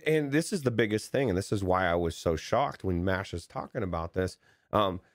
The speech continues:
he hasn't even tried to go in. And I grant, granted, he's been gone. He, but he had the, he had the headset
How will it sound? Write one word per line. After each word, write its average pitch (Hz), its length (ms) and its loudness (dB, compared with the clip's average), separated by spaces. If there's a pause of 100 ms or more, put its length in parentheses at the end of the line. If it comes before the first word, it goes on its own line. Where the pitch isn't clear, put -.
(320)
he 120 120 0
hasn't 147 240 2
even 139 140 2
tried 139 240 0
to 151 40 0
go 123 240 2
in. 82 140 2
And 117 140 4
I 127 80 4
grant, 110 340 0
granted, 92 300 2
he's 120 220 2
been 113 160 0
gone. 98 340 2 (180)
He, 107 140 0
but 127 180 -4
he 127 80 2
had 127 220 0
the, 110 180 2
he 117 120 0
had 120 140 2
the 113 60 0
headset 113 420 0